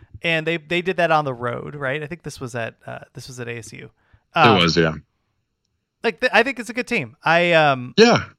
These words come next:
Speaker 2: I agree.
Speaker 1: do you, so here's, here's a question. Given right now, right, we're, we're going into week five. Are they the best team in the Pac-twelve?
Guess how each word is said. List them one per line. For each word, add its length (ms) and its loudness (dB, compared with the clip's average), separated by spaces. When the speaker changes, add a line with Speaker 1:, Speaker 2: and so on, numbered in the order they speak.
Speaker 2:
I 60 2
agree. 300 2
Speaker 1:
do 100 -8
you, 120 -4
so 180 0
here's, 240 -4
here's 160 -6
a 60 -12
question. 280 -4
Given 440 -2
right 220 0
now, 140 -4
right, 180 -6
we're, 140 -6
we're 220 -10
going 200 -4
into 160 -6
week 180 -10
five. 380 -8
Are 100 0
they 120 4
the 80 -6
best 220 0
team 120 -8
in 40 -6
the 60 -8
Pac-twelve? 400 0